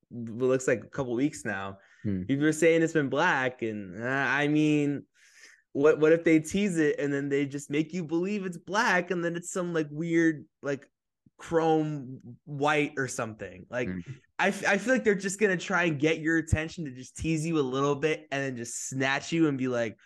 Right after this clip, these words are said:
Speaker 1: "Oh, whoops, there's a white car right there. Sorry, we, we kind of finessed you for a second." I feel like,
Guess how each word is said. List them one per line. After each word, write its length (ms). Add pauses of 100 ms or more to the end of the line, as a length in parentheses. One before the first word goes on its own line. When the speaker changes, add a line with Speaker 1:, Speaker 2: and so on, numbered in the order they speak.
(400)
Speaker 1:
"Oh, 320
whoops, 460
there's 340
a 80
white 320
car 340
right 240
there. 440
Sorry, 580
we, 300
we 160
kind 240
of 100
finessed 460
you 100
for 200
a 40
second." 420
I 120
feel 160
like, 160